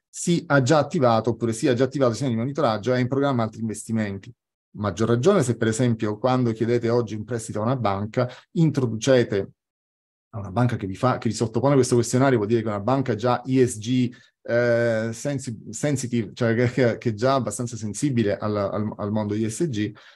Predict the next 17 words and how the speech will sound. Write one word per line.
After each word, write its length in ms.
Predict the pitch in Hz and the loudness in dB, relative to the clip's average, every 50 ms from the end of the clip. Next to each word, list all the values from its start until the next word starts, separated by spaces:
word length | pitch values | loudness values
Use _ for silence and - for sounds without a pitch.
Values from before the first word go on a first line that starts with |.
| _ _ _ _ _ | _ _ _ _ _
Se 320 | - - - - 139 156 156 | -12 -4 0 2 4 4 2
sottoponete 600 | - - 107 - 107 - 104 107 113 120 117 120 | 2 0 -2 -2 -2 -2 0 2 2 2 4 2
a 20 | |
una 120 | 107 101 | 0 0
banca 540 | 92 95 113 123 127 123 127 120 101 98 - - _ _ _ _ _ _ _ _ _ _ _ _ _ _ _ _ _ _ _ _ _ _ _ _ _ _ | 0 0 2 2 2 2 0 0 -2 -4 -4 -12 _ _ _ _ _ _ _ _ _ _ _ _ _ _ _ _ _ _ _ _ _ _ _ _ _ _
una, 400 | 120 117 117 113 110 107 107 104 | -2 0 0 2 2 0 0 0
una 120 | 107 117 | 0 0
richiesta 280 | 117 127 151 147 - 143 | 0 0 0 -2 0 0
di 60 | 123 | 0
investimento 640 | 123 120 120 117 - - 127 127 131 127 117 110 117 | 2 0 0 -2 -2 -2 0 0 0 0 0 -2 -4
in 120 | 110 110 110 | -4 -6 -6
cui 200 | 110 117 117 110 | -4 -4 -2 0
dentro 360 | 113 113 113 113 110 110 104 | 2 2 2 0 -2 -4 -8
ci 140 | - - 113 | -10 -10 -6
sono, 340 | 104 120 110 110 110 107 104 | -4 -2 0 0 0 0 -2
non 180 | 101 98 98 | -4 -6 -6
so, 340 | - - 107 104 95 - | -8 -6 -6 -6 -6 -6